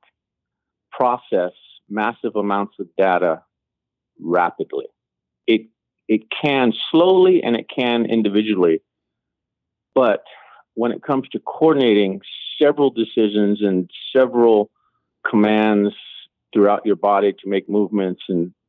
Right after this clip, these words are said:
synchronize everything, your conscious mind cannot manage that task. And so your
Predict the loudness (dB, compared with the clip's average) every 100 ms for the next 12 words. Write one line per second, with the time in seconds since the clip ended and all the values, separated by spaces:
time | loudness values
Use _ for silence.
0 | -10 -2 0 2 0 0 0 0 0 -2
1 | -2 -2 -6 _ _ _ _ -2 0 -2
2 | -4 -4 -2 -2 -4 -4 0 0 0 -2
3 | -4 -4 -4 -4 -6 -6 -6 -2 -2 -4
4 | -8 -10 -4 0 2 0 -4 _ _ _
5 | 0 0